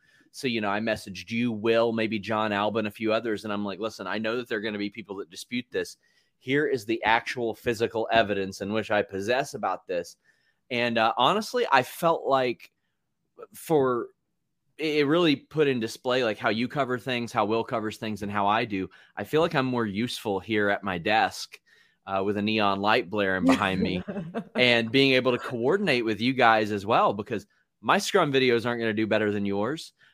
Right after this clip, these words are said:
Speaker 1: I don't think I'm gonna ask better questions than Will, uh, because he's very good at that.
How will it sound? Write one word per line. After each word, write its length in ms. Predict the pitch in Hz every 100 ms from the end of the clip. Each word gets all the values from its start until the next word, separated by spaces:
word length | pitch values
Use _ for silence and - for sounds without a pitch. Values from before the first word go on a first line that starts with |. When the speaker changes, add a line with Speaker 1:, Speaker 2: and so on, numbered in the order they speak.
| _
Speaker 1:
I 160 | - 160
don't 300 | 220 208 117
think 260 | - 139 135
I'm 140 | 131
gonna 180 | 131 131
ask 360 | 117 127 -
better 220 | 117 127 120
questions 640 | - 127 - - 123 113
than 220 | 104 104
Will, 540 | 98 139 190 165 170 175 _ _ _ _
uh, 180 | 104 110
because 300 | 98 113 127
he's 200 | 123 165
very 300 | 139 135 123
good 160 | 110 110
at 120 | 101
that. 320 | 131 156 151